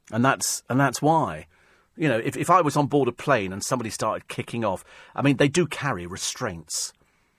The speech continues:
But of course, you know, some people go beyond that with their drink. They, they can give a very good impression of being somebody sober, but then they can turn at a mo-, oh, blimey, that's quick. Uh, but they can turn at a moment's notice. Uh, Lee Baldry,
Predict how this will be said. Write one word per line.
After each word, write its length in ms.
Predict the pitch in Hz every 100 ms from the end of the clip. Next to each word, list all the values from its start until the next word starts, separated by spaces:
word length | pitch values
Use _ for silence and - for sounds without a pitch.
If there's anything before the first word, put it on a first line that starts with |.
| _ _ -
But 140 | 123
of 60 | 123
course, 320 | 156 127 -
you 60 | 127
know, 100 | 104
some 220 | - 139
people 260 | 113 98 107
go 180 | 113
beyond 400 | 101 117 127 123
that 180 | 95 85
with 120 | 98
their 140 | 90 101
drink. 340 | 90 123 80
They, 140 | 113 107
they 120 | 107
can 140 | 113
give 120 | 113
a 40 | 104
very 240 | 107 123
good 120 | 107
impression 380 | 104 - 117 -
of 60 | 92
being 180 | 107 95
somebody 320 | 107 98 87
sober, 480 | - 156 185 90 80 - -
but 100 | 104
then 100 | 113
they 80 | 110
can 160 | - 98
turn 440 | - 185 151 82 - - -
at 160 | 110 123
a 60 |
mo-, 140 | 113 123
oh, 120 | 175
blimey, 220 | 101 113
that's 120 | 82
quick. 240 | - 95 - - -
Uh, 160 | 123
but 120 | 127
they 120 | 131 131
can 160 | 135
turn 480 | - - 190 98 95
at 160 | - -
a 200 | 117 117
moment's 640 | 123 135 147 135 127 - -
notice. 580 | 123 139 - 78 - - - - - - -
Uh, 220 | 123 127
Lee 180 | 139 196
Baldry, 580 | 165 180 175 - 95